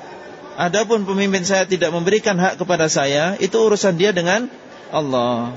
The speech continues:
Jadi yang penting kita melaksanakan kewajiban saya. Dia akan ditanya oleh Allah, saya pun akan ditanya oleh Allah pada hari kiamat. Yang penting saya melaksanakan waji-, kewajiban saya sebagai seorang rakyat. Saya mendengar, saya taat,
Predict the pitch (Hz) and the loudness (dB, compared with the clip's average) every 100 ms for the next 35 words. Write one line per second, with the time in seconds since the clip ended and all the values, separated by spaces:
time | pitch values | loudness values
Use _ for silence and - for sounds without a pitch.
0 | 135 156 170 202 175 175 190 185 185 185 | -8 -4 0 0 0 -4 -2 -4 -2 0
1 | 170 165 160 160 190 170 160 143 139 131 | 0 0 -2 -2 -2 0 -2 0 -2 -2
2 | 123 117 147 214 175 170 175 165 165 160 | -4 -4 0 2 2 -2 -2 0 0 0
3 | 143 147 123 151 170 240 - - - - | 0 0 0 2 2 0 -4 -20 -20 -8
4 | - 165 165 180 196 175 170 156 156 185 | 0 2 2 0 0 0 0 0 0 0
5 | 190 165 160 120 165 185 170 156 147 165 | 2 0 0 0 0 0 0 0 2 2
6 | 208 - - - - 143 120 113 107 180 | 0 -2 -16 -18 -6 -2 -2 -4 -2 -2
7 | 185 202 190 190 190 175 175 165 160 160 | 0 -2 0 0 0 0 0 0 0 0
8 | 156 147 - 165 156 151 151 139 165 190 | 0 -2 -2 0 2 0 -2 0 -2 -2
9 | 160 170 147 147 170 226 - - - - | -2 0 0 0 0 -6 -12 -20 -20 -6
10 | 143 220 240 - - - - - - - | -4 -4 -6 -10 -18 -20 -20 -20 -20 -20
11 | - - - - - 147 147 143 151 180 | -20 -20 -20 -12 -6 -2 -2 0 0 0
12 | 240 - - - - - - - 151 143 | -2 -12 -20 -20 -18 -18 -14 -4 -4 0
13 | 143 156 | 0 0